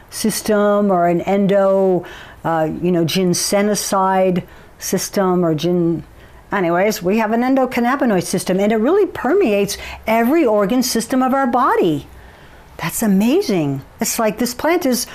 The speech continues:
really here to offer a lot of healing for us. Well, there's no doubt. Planet Earth is in big trouble. I mean, every day.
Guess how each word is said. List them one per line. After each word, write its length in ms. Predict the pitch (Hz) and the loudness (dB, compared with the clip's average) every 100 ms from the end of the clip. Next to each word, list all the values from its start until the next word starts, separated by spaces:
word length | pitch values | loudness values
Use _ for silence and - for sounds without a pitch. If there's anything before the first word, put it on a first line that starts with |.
| - - | -14 -4
really 240 | 254 311 | 0 2
here 240 | 269 339 370 | 2 2 2
to 100 | 226 | 2
offer 360 | 196 220 - | 2 0 0
a 40 | 262 | 0
lot 220 | 233 240 | 2 0
of 80 | 240 | -2
healing 400 | - 240 294 240 | -2 0 2 0
for 220 | - 175 | -2 -2
us. 420 | 147 143 - - - - - - - - - - | 0 -2 -6 -10 -14 -20 -20 -20 -20 -20 -20 -8
Well, 340 | 214 226 233 - - - - - - - | -2 2 0 -2 -12 -20 -20 -20 -14 -2
there's 240 | 277 247 | 0 2
no 180 | 254 220 | 4 2
doubt. 400 | 190 156 151 - - - - - - | 2 0 -2 -4 -20 -20 -20 -20 -16
Planet 420 | - 262 262 277 233 | -6 -2 2 2 4
Earth 460 | 208 202 190 - - - - - - | 2 2 -2 -10 -16 -20 -20 -20 -6
is 160 | 185 170 | -2 2
in 120 | 165 | 2
big 200 | 165 151 | 0 -2
trouble. 460 | - 151 151 151 147 - - - - - - - - | -2 -2 0 0 -2 -10 -20 -20 -20 -20 -20 -20 -8
I 80 | 202 | -2
mean, 200 | 214 214 | 0 0
every 360 | 214 220 214 220 | 2 2 2 2
day. 400 | 190 160 151 | 2 2 0